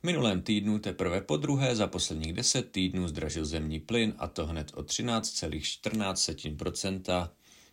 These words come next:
Navzdory tomuto zdražení se však tato velmi sledovaná komodita stále obchoduje o třicet osm procent levněji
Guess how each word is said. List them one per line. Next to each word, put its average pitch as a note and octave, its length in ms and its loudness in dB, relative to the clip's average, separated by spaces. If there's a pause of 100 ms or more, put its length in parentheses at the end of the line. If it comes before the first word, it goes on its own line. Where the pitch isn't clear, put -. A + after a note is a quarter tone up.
Navzdory A#2+ 420 2
tomuto F2+ 380 0
zdražení G2 560 2
se F#2+ 140 2
však F2+ 260 -2
tato F2+ 300 0
velmi A#2+ 300 2
sledovaná F2+ 560 0
komodita A2 680 -2 (220)
stále B2 400 4
obchoduje E2+ 520 0
o - 80 -2
třicet C#3+ 340 -2
osm A#2 280 -2
procent E2+ 360 -4
levněji F2 480 2